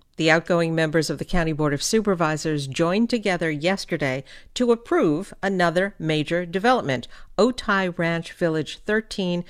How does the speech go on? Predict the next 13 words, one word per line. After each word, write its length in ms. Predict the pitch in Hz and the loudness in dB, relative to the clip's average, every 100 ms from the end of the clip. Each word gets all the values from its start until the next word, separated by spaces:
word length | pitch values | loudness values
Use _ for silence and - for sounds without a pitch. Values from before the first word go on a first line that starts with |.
| - - | -16 -4
located 560 | 190 185 190 170 160 160 | 0 2 2 0 0 -2
northeast 640 | 160 156 - 175 175 - - | -2 -2 -6 -8 -6 -8 -8
of 160 | 160 | -10
Chula 320 | - 156 143 139 | -8 -6 -4 -4
Vista. 420 | - - - - - - - - - - - | -4 -6 -6 -10 -12 -20 -20 -20 -20 -20 -2
So 200 | - 269 | 2 4
is 140 | 247 | 4
this 220 | 311 349 - | 4 2 2
another 480 | 214 208 196 208 247 | 2 4 4 4 4
lawsuit 500 | 185 180 - 208 202 | 4 2 0 -4 -4
waiting 340 | 165 165 185 190 | -2 -2 -2 -2
to 100 | 165 | -2
happen? 460 | 160 156 208 240 | -2 -4 -4 -6